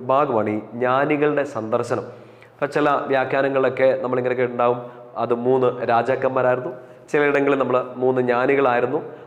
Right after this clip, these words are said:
അവരുടെ പേരുകൾ ചില സ്ഥലങ്ങളിൽ കൊടുത്തിരിക്കുന്നു, ചിലതൊക്കെ, ആ, പേരുകൾ കൊടുത്തിട്ടില്ല. നമ്മൾ മത്തായി സുവിശേഷം വായിക്കുമ്പോൾ തീർച്ചയായിട്ടും നമ്മൾ കാണുന്നത് മൂന്ന് രാജാക്കന്മാർ എന്നല്ല, പൗരസ്ത്യ ദേശത്തുനിന്ന് മൂന്ന് ജ്ഞാനികൾ ഈശോയെ കാണാൻ വേണ്ടി വരുന്നു. So, അത് ജ്ഞാനികളായാലും രാജാക്കന്മാരായാലും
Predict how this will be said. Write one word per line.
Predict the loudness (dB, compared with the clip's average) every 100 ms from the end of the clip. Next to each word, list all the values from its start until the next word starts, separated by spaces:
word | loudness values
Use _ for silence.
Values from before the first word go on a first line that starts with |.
| -2
അവരുടെ | 0 2
പേരുകൾ | 2 4 4 2 0
ചില | -4
സ്ഥലങ്ങളിൽ | 0 0 0
കൊടുത്തിരിക്കുന്നു, | 0 0 -2 -4 -2
ചിലതൊക്കെ, | -2 0 0 0 -4 -6 -16 -10
ആ, | -6 -4
പേരുകൾ | 0 2 2
കൊടുത്തിട്ടില്ല. | 2 2 2 0 -2 -4 -4
നമ്മൾ | 0 2
മത്തായി | 2 2 2
സുവിശേഷം | 2 2 2 2 2
വായിക്കുമ്പോൾ | 2 2 0 -2 -2 -2
തീർച്ചയായിട്ടും | 0 0 0 0
നമ്മൾ | -2
കാണുന്നത് | -2 -2 0 0 0 -4 -16 -4
മൂന്ന് | 2 4 4 4
രാജാക്കന്മാർ | 2 4 2 0 0 2 2
എന്നല്ല, | 2 0 0 -2 -6 -18 -20 -2
പൗരസ്ത്യ | 2 2 2 2
ദേശത്തുനിന്ന് | 0 0 -2 -2 -2 -4 -2
മൂന്ന് | -2 0
ജ്ഞാനികൾ | 0 0 0 2 2 2 0 -10 -14 -4
ഈശോയെ | -2 2 0
കാണാൻ | 2 0 2
വേണ്ടി | 2 4
വരുന്നു. | 4 2
So, | -6 -2 -2 -2 -4
അത് | 2 2 2
ജ്ഞാനികളായാലും | 0 2 2 4 4 2 0 0
രാജാക്കന്മാരായാലും | 2 2 0 0 2 2 2